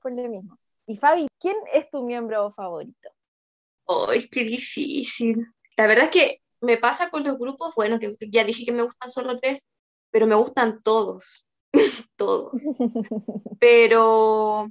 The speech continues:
Speaker 2: yo creo que tienen eso de que son tan simpáticos y eso te atrae, porque de repente me, me veo viendo horas, horas y horas cuestiones de ellos en YouTube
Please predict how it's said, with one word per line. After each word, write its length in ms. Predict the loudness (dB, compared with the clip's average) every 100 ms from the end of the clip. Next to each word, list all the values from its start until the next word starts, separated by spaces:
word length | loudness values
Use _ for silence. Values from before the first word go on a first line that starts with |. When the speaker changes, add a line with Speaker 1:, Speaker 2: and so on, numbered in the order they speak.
| -14 -2
Speaker 2:
yo 220 | -2 0
creo 220 | -2 0
que 100 | -2
tienen 340 | -2 -2 -2
eso 320 | -4 -2 -2 -2
de 180 | -4 -4
que 260 | -4 -4
son 260 | -8 -10 -8
tan 200 | -6 -6
simpáticos 840 | -4 -4 -4 -2 -4 -2 -6 -4 -4 -6 _
y 160 | -6
eso 200 | -6 -4
te 80 | -2
atrae, 440 | 0 0 -2 -6 _ _ _
porque 500 | -6 0 0 0 -6
de 80 | -4
repente 400 | 0 0 0 -2
me, 280 | -2 -4 -8
me 240 | -10 -8 -4
veo 420 | 0 0 0 -2
viendo 540 | -4 -10 -6 -6 -6 -4
horas, 500 | -2 -2 -4 -10 _ _ -12
horas 360 | -6 -6 -8
y 100 | -6
horas 460 | -4 -4 -6 -10 _ _
cuestiones 480 | -10 -6 -4 -2 -2
de 80 | -2
ellos 220 | -2 -4
en 180 | -6 -6
YouTube 300 | -6 -6